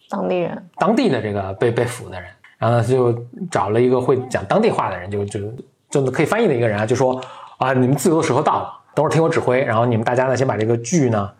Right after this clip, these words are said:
Speaker 2: 先把自己的镣铐全都锯开。”这时候呢，他就展示出了惊人的 leadership，就组织大家说：“我们埋伏好，等会儿这个狱卒进来的时候呢，听我号令，然后大家一起把他们干掉啊什么的。”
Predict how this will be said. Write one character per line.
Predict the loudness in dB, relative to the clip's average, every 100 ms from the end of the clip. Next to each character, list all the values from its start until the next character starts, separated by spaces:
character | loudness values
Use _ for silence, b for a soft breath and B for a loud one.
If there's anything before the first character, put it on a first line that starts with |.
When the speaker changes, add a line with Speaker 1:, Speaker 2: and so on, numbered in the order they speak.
| _ -4
Speaker 2:
先 | 0
把 | 0
自 | 2
己 |
的 | 2
镣 | 2 2
铐 | 2 0 -2
全 | -4
都 | -6
锯 | -6 -8
开。” | -8 -12 -20 B -2
这 |
时 | 0
候 | 2
呢， | 2
他 | 0
就 | 0
展 | -2 -2
示 | -2
出 | 0 2
了 | 0
惊 | 2 2 4
人 | 2
的 | 2
leadership， | 2 2 0 -6 -10 -18 _
就 | -2
组 | 0 2
织 | 2
大 | 2
家 | 2 2 -2 B B
说 | -2 2
：“我 |
们 | 2
埋 | 2 2
伏 |
好， | 2 0 0
等 | 0 2
会 |
儿 | 2
这 | 2
个 | 4 2 -2 B B B
狱 | 2 2
卒 | 4 4 4
进 | 2 2
来 | 2
的 |
时 | 2
候 | 2
呢， | 2 0 -4 B B -4
听 | 0
我 | 0
号 | 2 2
令， | 2 2
然 | 0
后 |
大 | 2
家 | 2
一 |
起 | 2
把 | 0
他 | 0
们 | 0
干 | 0
掉 | 0 -2
啊 | -6
什 | -8
么 |
的。” | -14